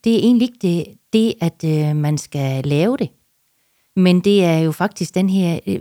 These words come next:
hvad er det, vi pædagogisk gerne vil arbejde med? Så det,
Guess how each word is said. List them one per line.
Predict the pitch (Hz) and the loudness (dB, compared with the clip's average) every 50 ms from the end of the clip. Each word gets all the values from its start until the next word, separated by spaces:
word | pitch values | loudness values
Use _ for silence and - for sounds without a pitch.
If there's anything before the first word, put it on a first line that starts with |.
| - - - | -8 -12 -16
hvad | 233 185 - 190 185 190 185 185 | -12 -6 -4 -2 0 0 0 0
er | 190 | 0
det, | 226 202 170 | -2 -4 -2
vi | 185 175 165 | -2 -4 -4
pædagogisk | - - 180 180 - 214 208 185 - | -4 -6 -8 -6 -4 -4 -4 -4 -4
gerne | - 185 190 190 | -6 -6 -6 -4
vil | 190 180 | -4 -6
arbejde | 180 202 240 - 175 160 - | -6 -8 -8 -8 -10 -12 -12
med? | - 165 165 _ _ _ _ _ _ _ _ _ _ _ _ _ _ _ | -12 -16 -18 _ _ _ _ _ _ _ _ _ _ _ _ _ _ _
Så | - - 208 | -2 0 0
det, | 180 208 202 190 196 196 | 4 4 4 2 2 -2